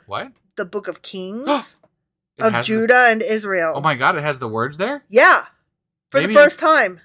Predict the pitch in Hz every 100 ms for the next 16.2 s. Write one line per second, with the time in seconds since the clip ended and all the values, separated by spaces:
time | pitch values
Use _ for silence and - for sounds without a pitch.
0 | _ 147 147 101 135 190 95 117 - 127
1 | 113 131 175 151 104 - - 262 311 -
2 | 302 302 285 254 220 269 269 226 - 262
3 | 269 226 196 262 269 254 247 247 233 226
4 | 196 160 147 165 139 - 185 165 - 160
5 | 262 160 151 302 302 311 339 107 101 95
6 | 90 - _ 240 269 277 262 _ - 247
7 | 240 254 254 247 262 254 262 247 226 -
8 | 240 - 233 214 254 233 220 - - 220
9 | 220 214 208 240 185 - 156 135 143 _
10 | 117 127 143 _ _ _ _ - 147 -
11 | _ - 262 - 262 170 269 262 - 277
12 | 214 160 - - 190 180 - 185 180 175
13 | 240 - - 277 277 - 269 277 269 175
14 | 185 196 196 202 143 131 127 113 143 185
15 | 262 262 277 277 - 185 185 185 262 202
16 | 104